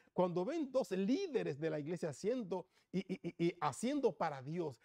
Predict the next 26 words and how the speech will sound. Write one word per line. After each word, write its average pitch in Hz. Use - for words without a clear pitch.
y, 185
y, 185
y, 175
y 175
van 285
teniendo 214
frutos 165
y 202
van 294
teniendo, 220
eh, 202
eh, 180
grandes 175
actividades, 170
grandes 214
cosas, 180
grandes 285
logros, 208
entonces 170
Satanás 160
trata 208
de 151
sembrar 151
cizaña 175
o 233
dividir 160